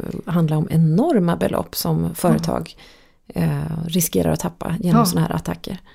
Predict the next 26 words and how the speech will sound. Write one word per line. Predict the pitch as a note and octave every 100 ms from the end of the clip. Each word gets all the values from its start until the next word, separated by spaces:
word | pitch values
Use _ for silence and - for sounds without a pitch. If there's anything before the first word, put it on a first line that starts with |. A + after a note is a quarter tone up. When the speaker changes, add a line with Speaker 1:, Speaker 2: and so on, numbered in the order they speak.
| _ _ - _ _ _ _ _ _
Speaker 2:
Och | A#3
det | A#3
är | G#3
ju | G#3
det | F3+ F#3
som, | F3 F3+ E3+ E3 - - - - -
ja, | E3
men | E3 F#3
är | F3 - - - -
hela | F3+ E3 - _
skälet | - F3 F#3+ E3 E3
till | E3
att | D#3 D#3+ - - - - - _ -
cyberarenan, | - F3 E3 E3 D#3+ E3+ E3+ - - - F3 F3+ G3+ F#3 D3 D#3 -
eh, | G#3 F3 E3 D#3+ D#3+
tjugotjugofem | D#3+ F3+ E3+ E3+ - G#3 D#3+ E3
kommer | - E3 D#3+
att | D#3+
vara | D#3+ D#3
världens | D#3+ E3 E3 D#3+
tredje | - E3+ D#3
största | D#3+ E3 -
ekonomi, | - - E3 G3+ - - - _ -
eh, | F#3+
Speaker 1:
Oj. | F3+
Speaker 2:
efter, | E3+ - -